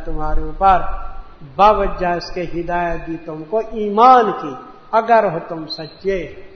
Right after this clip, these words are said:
لیکن تم سچے نہیں ہو۔ ان اللہ، اس لیے کہ بے شک اللہ جانتا ہے غیب آسمان و زمینوں کا، واللہ بصیر بما تعملون۔ چلو جناب،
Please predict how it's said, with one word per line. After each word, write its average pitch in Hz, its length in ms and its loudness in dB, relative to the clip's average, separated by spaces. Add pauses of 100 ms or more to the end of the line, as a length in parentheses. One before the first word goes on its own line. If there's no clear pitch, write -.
(140)
لیکن 185 400 -6
تم 196 160 -2
سچے 220 600 0 (680)
نہیں 156 340 -8
ہو۔ 120 120 -18 (500)
ان 180 240 0
اللہ، 151 480 0 (400)
اس 185 240 -6
لیے 165 220 -6
کہ 156 200 -10
بے 175 140 -4
شک 156 280 -10
اللہ 156 320 -6
جانتا 156 540 -4
ہے 143 120 -8 (380)
غیب 151 380 -6
آسمان 151 460 -8
و 139 100 -12
زمینوں 156 420 -8
کا، 147 140 -12
واللہ 143 460 -10
بصیر 143 360 -14
بما 131 260 -14 (120)
تعملون۔ 131 440 -16 (100)
چلو 160 260 -6
جناب، 131 300 -16